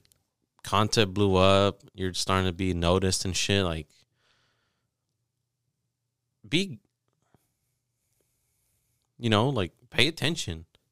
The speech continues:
'Cause if you are a weirdo,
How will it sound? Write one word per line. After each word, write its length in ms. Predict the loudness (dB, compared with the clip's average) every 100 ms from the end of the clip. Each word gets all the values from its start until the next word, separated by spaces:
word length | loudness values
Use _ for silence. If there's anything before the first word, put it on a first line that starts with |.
| _ _ _ _ _ _ _ _ _ _ _ _ _ _ _ -4
'Cause 280 | 0 2
if 160 | 0 0
you 180 | 2 6
are 220 | 6 4
a 40 |
weirdo, 580 | 2 0 0 0 -2 -8